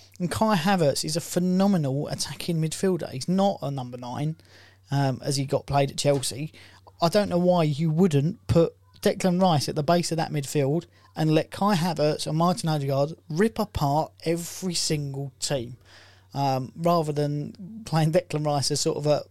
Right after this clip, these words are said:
box-to-box-ish player, 'cause he, he hasn't, he hasn't got the goals in him. Um, he, he can score a goal, he can strike a ball, he can pass a ball, but he, he's,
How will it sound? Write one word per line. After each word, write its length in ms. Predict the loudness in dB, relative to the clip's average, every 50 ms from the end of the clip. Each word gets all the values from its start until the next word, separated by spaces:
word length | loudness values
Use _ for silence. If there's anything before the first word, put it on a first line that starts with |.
| _
box-to-box-ish 1000 | -2 -2 -2 -2 -6 -6 -4 -2 0 0 0 -2 _ -6 -4 -2 -2 -2 -4 -2 0
player, 320 | 2 4 4 4 4 2 0 _ _ _ _ _ _ _ _ _ _ _ _ _ _ _ _ _ -14 -14 -8
'cause 140 | -4 -2 -2
he, 120 | -2 -2 -2
he 140 | -2 0 2
hasn't, 320 | 2 2 0 -4 -4 -6 -8 _
he 120 | -4 0 0
hasn't 240 | 0 0 -2 -4
got 140 | -4 -6 -6
the 60 | -4
goals 300 | -2 -2 0 -2 -2 -2
in 60 | -4 -4
him. 160 | -4 -4 -4 -6 -12 -20 -20 -20 -20 -20 -20 -12 -6 -2
Um, 440 | 2 2 2 2 2 0 -2 -4 -8 _ _ _ _
he, 120 | -6 -6 -4
he 140 | -2 -2 -2
can 240 | 0 0 0 0 -2
score 340 | -4 0 2 2 2 2
a 40 | 2
goal, 140 | 2 2 0
he 60 | 0
can 140 | 0 -2 -4
strike 320 | -2 -2 0 0 0 -2
a 60 | -2 0
ball, 260 | 2 4 4 4 2
he 60 | -2
can 200 | -4 -4 -2 0
pass 260 | 2 2 2 0 -2
a 40 | -6
ball, 180 | -8 -8 -8 -10 _ -2
but 300 | 0 0 2 0 -2 -4 -6 -12 _ _ -20 _ -20 -20 -20 _ _ _ _ _ _ _ _ _ _ _ -8
he, 180 | -6 -6 -4 -2
he's, 260 | -2 -2 -2 -4